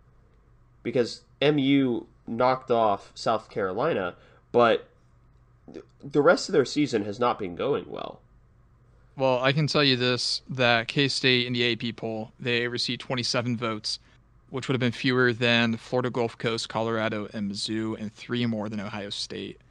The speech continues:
Speaker 2: The coaches poll, they received far fewer votes, only four, which would have been fewer than Florida Gulf Coast, Colorado, Ohio State, Nebraska, U C F, and Mizzou, and tied with Gonzaga.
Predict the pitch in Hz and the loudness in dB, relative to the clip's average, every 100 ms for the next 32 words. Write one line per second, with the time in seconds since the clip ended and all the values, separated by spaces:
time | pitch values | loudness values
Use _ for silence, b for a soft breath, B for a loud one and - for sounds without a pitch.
0 | _ _ - 151 226 202 - 139 127 127 | _ _ -4 0 0 0 0 2 4 2
1 | 117 139 113 - - 127 147 120 104 - | 0 -2 -4 -8 -2 6 8 6 4 -10
2 | - 107 104 104 101 104 - - b b | -10 -8 -8 -8 -8 -6 -4 -4 b b
3 | - 143 147 - - 117 123 151 185 - | -6 0 0 -2 -2 2 2 2 -4 -8
4 | b _ _ _ _ 120 - 139 123 135 | b _ _ _ _ -8 -2 -2 0 0
5 | 120 - 127 123 120 117 - 123 117 110 | -2 -2 0 4 4 2 0 2 2 2
6 | - 123 117 113 110 - 113 107 - 120 | 0 -2 -2 -6 -6 -4 -4 -4 -4 -2
7 | 117 110 110 110 113 127 123 117 113 - | 0 0 -2 -2 -6 -6 -4 -2 -2 -4
8 | 117 110 113 117 107 110 - 117 107 110 | -6 -8 -8 -6 -4 -4 -4 -4 -4 -6
9 | 107 101 - 110 104 95 95 92 - _ | -6 -8 -10 -10 -8 -8 -10 -12 -18 _
10 | _ - 131 - 117 117 113 - 104 95 | _ -10 -8 -2 2 2 0 -6 -8 -8
11 | - | -10